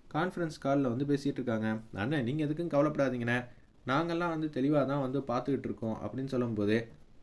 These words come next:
"ஓகேடா, கொஞ்சம் உஷாரா வந்து இருங்கங்கிற" மாதிரி தான் தும்பா வந்து பேசிட்டு இருக்காங்க. ஆப்போசிட்ல வந்து சக்தி வந்து வாங்குறத வந்து பார்த்துடுறாங்க தும்பா. "சரிடா, ஃபோனை வந்து வச்சிடுறேன்னு" சொல்லிட்டு யதார்த்தமா வந்து திரும்பி பார்க்குறாங்க. சக்தி வந்து ஏதோ ஒரு கடையில வந்து ஜாமான் வாங்குறத பார்த்துடுறாங்க.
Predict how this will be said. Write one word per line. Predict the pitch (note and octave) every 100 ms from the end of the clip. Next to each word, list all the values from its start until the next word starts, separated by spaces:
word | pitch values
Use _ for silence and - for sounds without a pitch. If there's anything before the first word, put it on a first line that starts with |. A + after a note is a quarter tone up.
| - -
"ஓகேடா, | E3 - F#3+ E3+
கொஞ்சம் | E3+ C#3 B2+
உஷாரா | B2 D#3+ E3 D3+
வந்து | D3 C#3+
இருங்கங்கிற" | C#3 C#3+ C#3 A2+
மாதிரி | G2 F#2+
தான் | A2+ A#2 -
தும்பா | - C3 D3
வந்து | C3 B2+
பேசிட்டு | C3+ C3+ C#3 B2
இருக்காங்க. | A#2+ A2+ A2 A2 - - - - -
ஆப்போசிட்ல | F#3 A3 G3+ E3 D3+ C#3+
வந்து | A#2+ A2+ A2+ A#2+
சக்தி | - - - E3+
வந்து | D3 C3+ C3+
வாங்குறத | A2 C3 D3+ C#3+ A#2
வந்து | G2 B2 -
பார்த்துடுறாங்க | A#2+ C3+ C#3+ B2+ G#2 A2+
தும்பா. | A#2+ A#2+ A#2 G#2+
"சரிடா, | - C#3 C#3+ C3 A2
ஃபோனை | - C3+ C3+
வந்து | A#2+ A#2
வச்சிடுறேன்னு" | A2 A#2+ A#2+ A#2+
சொல்லிட்டு | A2+ G#2+ A2
யதார்த்தமா | G#2 A2+ - B2+ A#2
வந்து | A2 A#2
திரும்பி | A#2 C3 B2
பார்க்குறாங்க. | A#2+ A#2 G2+ G#2+ B2+ - - _
சக்தி | - D3 - G3+
வந்து | E3 F3
ஏதோ | D#3+ E3
ஒரு | D3+
கடையில | D3 B2+ D#3 D3
வந்து | A#2+ C3+
ஜாமான் | B2+ C3 D3+ C#3+
வாங்குறத | B2+ G#2 A#2+ C#3+
பார்த்துடுறாங்க. | C3+ - B2+ A#2 A2